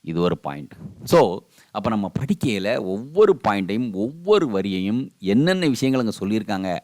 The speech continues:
அப்படிங்கிறது அப்படியே கண்ணை மூடி அப்படியே, அப்படியே அப்சர்வ் பண்ணோம்னா நமக்கு ஒவ்வொரு பாயிண்ட் கண் முன்னால வரும், அப்படியே ஞாபகம் இருக்கும், தேர்வில் எழுதுறதுக்கும் ஈஸியாக, எளிதாக இருக்கும்,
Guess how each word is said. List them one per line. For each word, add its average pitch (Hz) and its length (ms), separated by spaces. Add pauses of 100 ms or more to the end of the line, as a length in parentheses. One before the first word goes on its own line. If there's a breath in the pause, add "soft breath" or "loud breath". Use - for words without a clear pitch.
(120)
அப்படிங்கிறது 92 500 (360 soft breath)
அப்படியே 120 400
கண்ணை 107 280
மூடி 113 220
அப்படியே, 104 400
அப்படியே 98 380
அப்சர்வ் 110 380
பண்ணோம்னா 92 600
நமக்கு 87 320
ஒவ்வொரு 117 480
பாயிண்ட் 104 360
கண் 98 240
முன்னால 98 180
வரும், 90 400
அப்படியே 104 400
ஞாபகம் 92 320
இருக்கும், 87 380
தேர்வில் 101 380
எழுதுறதுக்கும் 87 480 (460 soft breath)
ஈஸியாக, 92 720 (120)
எளிதாக 92 600
இருக்கும், 82 640